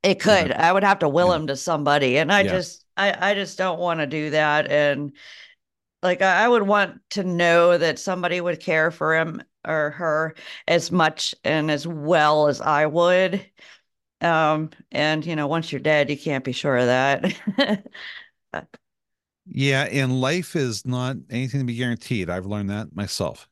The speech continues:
Speaker 2: you know,
Speaker 1: It is.
Speaker 2: considering I
Speaker 1: It's
Speaker 2: kinda came close to it last year, <laughs> you know?
Speaker 1: Yeah, yeah. Like, it's, life is fragile.
Speaker 2: Very much so. Yeah, I don't have any pets. And, you know,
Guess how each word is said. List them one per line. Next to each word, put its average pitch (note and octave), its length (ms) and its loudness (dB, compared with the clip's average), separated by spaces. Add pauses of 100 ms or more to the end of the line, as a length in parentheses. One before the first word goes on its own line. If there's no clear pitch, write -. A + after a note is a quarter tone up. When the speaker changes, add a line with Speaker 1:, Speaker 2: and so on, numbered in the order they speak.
Speaker 2:
you F#2 80 -8
know, E2 140 -6
Speaker 1:
It F#3+ 160 0
is. G#3+ 220 2
Speaker 2:
considering B2+ 240 0
I G#2 80 0
Speaker 1:
It's - 80 -4
Speaker 2:
kinda G#2+ 220 -4
came A2 180 -4
close A#2 320 -4
to A#2+ 120 -6
it G#2 60 -6
last A2 360 -8
year, - 200 -8
<laughs> - 40 -20
you - 120 -4
know? - 60 -6
Speaker 1:
Yeah, A#3 640 4
yeah. F#3+ 600 0
Like, F3+ 400 -6
it's, - 580 -10 (360)
life F#3+ 300 0
is A#3 140 -2
fragile. D3+ 760 -2 (800)
Speaker 2:
Very A2 260 -4
much G2+ 180 -4
so. F2+ 240 -4 (580)
Yeah, B2 220 0
I D3+ 100 0
don't F3 240 0
have D3 200 0
any G#2+ 160 -2
pets. - 560 -8 (180)
And, G2 500 -4 (360)
you G#2 140 -2
know, F#2+ 180 -4